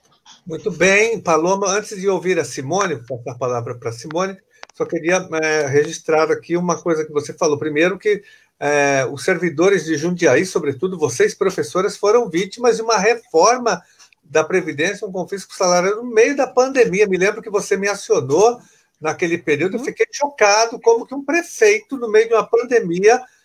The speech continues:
Speaker 1: apresenta um projeto de lei e aprova na calada da noite, confiscando salários e confiscando direitos previdenciários. E também, Paloma,
Speaker 2: Uhum.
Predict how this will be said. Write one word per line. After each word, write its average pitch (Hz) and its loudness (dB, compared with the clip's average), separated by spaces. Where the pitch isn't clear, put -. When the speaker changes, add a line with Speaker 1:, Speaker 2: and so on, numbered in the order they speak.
Speaker 1:
apresenta 208 2
um 202 -12
projeto 196 2
de 185 -4
lei 185 2
e 208 2
aprova 226 2
na 208 -4
calada 214 2
da 220 2
noite, 202 -2
confiscando 233 0
salários 202 2
e 180 -10
confiscando 214 -2
direitos 214 0
previdenciários. 214 0
E 185 -8
também, 220 2
Paloma, 185 2
Speaker 2:
Uhum. 233 -14